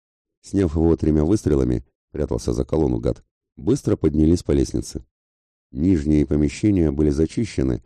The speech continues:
так что опасаться не было нужды. На крик этого засранца выбежали трое. Один даже успел выстрелить,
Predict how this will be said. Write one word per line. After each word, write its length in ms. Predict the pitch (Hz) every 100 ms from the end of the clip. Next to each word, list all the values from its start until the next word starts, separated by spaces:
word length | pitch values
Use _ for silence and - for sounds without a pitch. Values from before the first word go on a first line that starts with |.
| _ _ -
так 180 | 123 -
что 160 | -
опасаться 500 | 104 101 - 117 -
не 140 | 90 104
было 180 | 69 64
нужды. 360 | 62 55 55 _ _ _ _ _ _ _
На 180 | 71 78
крик 300 | - 104 -
этого 300 | 92 90 82
засранца 520 | 78 - 101 113 -
выбежали 440 | 98 71 73 80 87
трое. 380 | - 62 55 - _ _ _ _
Один 380 | - 78 82 82
даже 260 | 78 73 76
успел 360 | 78 - 78
выстрелить, 580 | 71 92 - 65 58 -